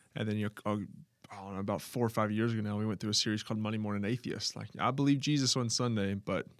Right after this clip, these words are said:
if you watch me in my workplace and the rest of my life, like, I really don't know you could tell that I was a follower of Jesus. Um, what do you see in Paul's writing here about, like,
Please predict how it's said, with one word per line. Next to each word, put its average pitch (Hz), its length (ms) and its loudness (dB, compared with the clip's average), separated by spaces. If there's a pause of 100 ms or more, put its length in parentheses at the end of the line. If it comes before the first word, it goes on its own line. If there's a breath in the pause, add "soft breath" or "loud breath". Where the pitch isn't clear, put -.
(200)
if 110 160 -6
you 113 140 4
watch 104 320 4
me 110 60 -2
in 107 60 0
my 104 80 0
workplace 131 680 4
and 107 100 -2
the 110 40 0
rest 110 160 2
of - 60 -6
my 113 60 -2
life, 110 260 0
like, 98 200 -4 (120)
I 160 140 -6
really 175 320 -2
don't 165 300 -2
know 147 100 -2
you 139 220 0
could - 180 -4
tell 110 180 0
that 110 120 -2
I 107 40 0
was 107 120 -2
a 104 40 -4
follower 113 380 -4
of 110 80 -4
Jesus. 107 520 -4 (500 loud breath)
Um, 107 460 2 (480)
what 123 200 8
do 143 60 6
you 139 120 4
see 117 380 2
in 107 140 2
Paul's 104 380 0
writing 101 300 0
here 101 160 -2
about, 95 360 -2
like, 98 200 -6